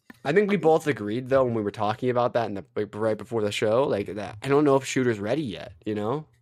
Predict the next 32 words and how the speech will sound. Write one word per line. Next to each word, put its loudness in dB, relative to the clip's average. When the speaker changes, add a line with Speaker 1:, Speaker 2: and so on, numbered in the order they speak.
Speaker 1:
He -2
might 2
not 2
be, 0
but 0
who 6
knows 4
if -14
it, -2
it, -4
eh, 0
maybe -2
you 0
just -6
gotta -2
throw -4
him -2
to -4
the -4
wolves. -6
If, -10
Speaker 2:
But 4
Speaker 1:
if 2
Speaker 2:
was 8
Speaker 1:
New 6
Japan 4
Speaker 2:
Okada 6
ready -2
when -2
they, 0
when -2
they -2